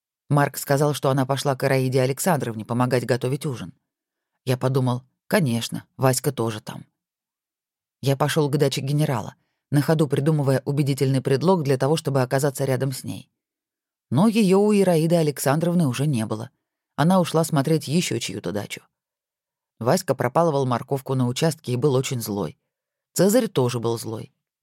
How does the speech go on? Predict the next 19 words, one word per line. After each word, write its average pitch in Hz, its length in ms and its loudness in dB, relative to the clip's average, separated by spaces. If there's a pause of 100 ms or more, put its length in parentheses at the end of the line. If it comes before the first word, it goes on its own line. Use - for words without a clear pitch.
Облаял 127 480 2
меня 120 300 0
издалека. 110 520 -6 (560)
Я 135 160 2
даже 160 200 2
подходить 156 440 -2
к - 100 -6
ним 107 180 -2
не 104 100 -6
стал. 104 320 -12 (1000)
Я 127 200 2
пошел 175 380 2
к - 80 -10
той 151 160 4
даче, 185 280 2
которую 156 400 2
она 147 200 2
собиралась 135 500 0
осматривать, 123 680 -4